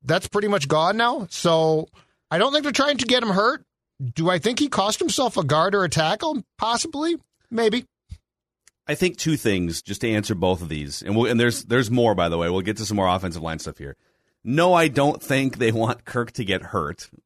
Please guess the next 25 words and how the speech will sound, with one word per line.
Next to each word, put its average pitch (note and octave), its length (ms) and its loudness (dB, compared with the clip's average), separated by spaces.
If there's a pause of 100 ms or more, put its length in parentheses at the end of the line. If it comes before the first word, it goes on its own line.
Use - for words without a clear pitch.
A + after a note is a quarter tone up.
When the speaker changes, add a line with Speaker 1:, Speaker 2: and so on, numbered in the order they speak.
(160)
Speaker 2:
Although A2+ 540 2 (680)
you D3+ 140 -2
could, - 180 -2 (140)
I, - 200 0
I D#3+ 40 0
don't F#3+ 180 0
think E3 200 0
they A#2+ 260 2
consciously C3+ 1000 -2
and G#2 140 -2
intentionally G#2+ 640 -4
want F2+ 300 -2
Kirk E2+ 240 -6
to F2+ 80 -12
get D#2 180 -6
hurt. C#2+ 300 -8 (680)
But, B2 640 0 (300)
um, G2 480 0
I B2 120 -2
think B2 480 -4
that G2 320 0
they A2 160 2
clearly A2+ 840 0
don't F#2+ 420 -2
value F#2+ 720 -2